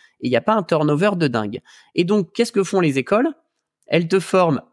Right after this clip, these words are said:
plus ou moins bien, je reviendrai dessus après, sur l'architecture, mais par contre, on ne te prépare absolument pas à devenir indépendant. C'est-à-dire que quand tu sors tu as ton beau diplôme en poche, reconnu, euh, R N C P, je sais pas quoi.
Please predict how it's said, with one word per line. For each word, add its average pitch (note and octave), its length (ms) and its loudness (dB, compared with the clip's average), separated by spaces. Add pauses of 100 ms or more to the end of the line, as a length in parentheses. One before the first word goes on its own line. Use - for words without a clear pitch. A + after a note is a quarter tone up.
(140)
plus G3 340 2
ou E3+ 60 4
moins D#3 160 4
bien, G#3+ 320 0 (100)
je B2+ 140 -4
reviendrai A#2+ 360 2
dessus B2 280 0
après, C#3 320 -2
sur B2+ 200 -2
l'architecture, A#2+ 720 -4 (300)
mais C#3+ 100 2
par D3 160 -2
contre, A#3 220 -2
on F3 60 4
ne D#3+ 100 4
te C#3+ 160 0 (320)
prépare E3 600 -2
absolument F3 720 0
pas F#3 280 0
à - 80 -2
devenir D#3+ 380 0
indépendant. D#3 420 -2
C'est-à-dire F3 220 -4
que F3+ 60 0
quand B3+ 180 0
tu C4+ 140 -2
sors D#3+ 340 0 (300)
tu - 100 -6
as D3+ 40 0
ton D3 120 -4
beau F#3 200 2
diplôme G#3+ 360 2
en D3+ 60 2
poche, G#3+ 320 0
reconnu, E3+ 480 2
euh, C#3 220 4
R D3 60 -2
N D#3+ 140 2
C D#3+ 160 -4
P, D#3+ 120 -2
je - 80 -6
sais C#3+ 80 -2
pas B2+ 120 0
quoi. A3 320 0